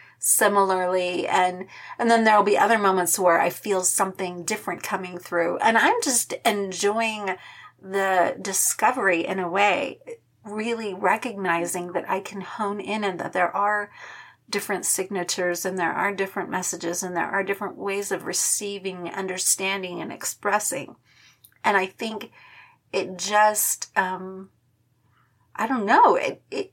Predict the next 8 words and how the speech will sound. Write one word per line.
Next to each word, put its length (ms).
it 280
offers 600
a 60
vibrancy 1300
within 500
me 500
around, 680
like, 480